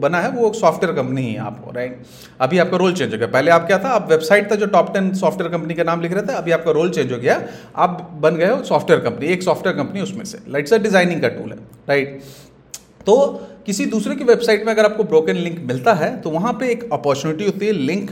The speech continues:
बिल्ड करने की। आप कैसे लिंक बिल्डिंग करने की? अब देखिए, सामने वाला का जो वेबसाइट है, उस सामने वाले की वेबसाइट का जो वेब पेज है, जो भी आर्टिकल है,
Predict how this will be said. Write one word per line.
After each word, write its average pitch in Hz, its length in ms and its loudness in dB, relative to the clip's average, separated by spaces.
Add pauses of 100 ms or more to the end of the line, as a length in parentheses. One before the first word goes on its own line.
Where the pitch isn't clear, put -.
बिल्ड 135 360 -2
करने - 260 -6
की। - 140 -18 (160)
आप 135 80 -10
कैसे 151 260 0
लिंक 196 200 -2
बिल्डिंग 190 240 -2
करने 190 220 0
की? 214 100 -4 (440)
अब 233 80 -4
देखिए, 285 200 -4
सामने 214 380 2
वाला 254 240 2
का 262 420 -2
जो 190 140 0
वेबसाइट 208 460 0
है, 180 100 -2
उस - 180 -12
सामने 185 240 -2
वाले 208 160 0
की 208 100 -6
वेबसाइट 190 460 -2
का 202 60 0
जो 175 140 -2
वेब 156 240 2
पेज 196 140 8
है, 151 60 0
जो 151 120 -4
भी 202 100 -2
आर्टिकल 175 420 0
है, - 240 -8